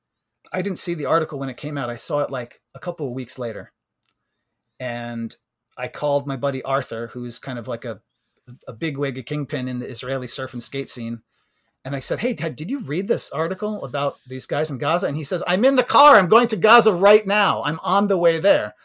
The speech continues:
And he was on the way with Doc Paskowitz, who's this famous American surfing ambassador, who was already in his late eighties by that point, and they were going to the Gaza crossing to hand over surfboards to the guys from Gaza. And they were gonna meet there, and they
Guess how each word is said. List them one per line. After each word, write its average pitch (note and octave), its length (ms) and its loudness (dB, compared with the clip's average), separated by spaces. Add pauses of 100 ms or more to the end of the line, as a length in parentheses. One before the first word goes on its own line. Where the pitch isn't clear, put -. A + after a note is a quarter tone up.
(560)
And B2+ 120 -12
he E3+ 140 -4
was E3 100 -4
on E3 160 2
the D3+ 80 -2
way D#3 460 2
with C3 300 -4
Doc D3+ 280 0
Paskowitz, D#3 500 0
who's B2 140 -10
this B2+ 140 -8
famous C#3 400 -4
American C3+ 340 -6
surfing C#3+ 320 -6
ambassador, A#2+ 540 -8 (560)
who D3+ 120 -14
was C3 200 -8
already C#3+ 280 2
in A2+ 60 -6
his A2 140 -8
late B2 200 -4
eighties B2+ 340 -6
by G#2+ 120 -8
that - 220 -10
point, A2+ 260 -14
and B2 100 -12
they C3 120 -6
were B2+ 100 -10
going C#3+ 280 -4
to C#3 100 -12
the C3 80 -10
Gaza C3+ 340 -4
crossing C3 600 -6
to A#2 100 -18
hand C#3 400 -6
over B2 320 -8
surfboards G#2+ 760 -6
to A#2+ 100 -16
the A2 220 -12
guys A#2 300 -8
from A#2 180 -16
Gaza. D3 400 -2
And A2+ 80 -20
they A#2 80 -14
were A#2 60 -14
gonna A#2+ 180 -10
meet E3 240 -8
there, F#2+ 180 -14
and A2+ 100 -16
they B2 160 -12